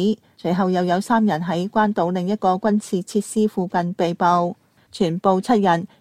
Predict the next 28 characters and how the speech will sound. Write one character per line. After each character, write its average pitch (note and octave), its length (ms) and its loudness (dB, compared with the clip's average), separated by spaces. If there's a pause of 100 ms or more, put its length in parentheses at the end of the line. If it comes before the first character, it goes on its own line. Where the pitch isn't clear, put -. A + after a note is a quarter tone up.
(140)
而 D#3+ 120 -2
家 G#3+ 140 2
已 F#3+ 160 2
經 A3 200 2
移 E3 180 0
交 G#3 200 2
畀 F#3 180 -2
聯 E3 260 -2
邦 G#3 220 0
當 G#3 220 0
局 G3 80 -2 (140)
調 F3 160 -4
查。 D#3+ 340 -6 (600)
華 E3+ 140 -2
盛 G3 200 -2
頓 F#3+ 220 0
智 G#3+ 140 -2
庫 G#3 260 2
戰 G3+ 240 0
爭 G#3+ 240 2
研 D#3+ 240 -2
究 G3 160 0
所 F#3 260 0
研 E3 260 -4
究 G3 220 0
分 A3 180 -2
析 A3 140 0
話， F#3+ 320 0